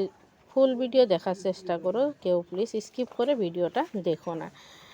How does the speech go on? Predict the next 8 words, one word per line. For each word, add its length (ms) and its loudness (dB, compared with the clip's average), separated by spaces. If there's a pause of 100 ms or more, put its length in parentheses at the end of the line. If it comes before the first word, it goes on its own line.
(840)
তো 60 2 (100)
সোনামা 360 4 (420)
এই 160 6
just 260 2 (100)
ঘুম 140 -2 (120)
থেকে 160 -2 (100)
উঠলো, 300 -4 (360)
ওই 100 0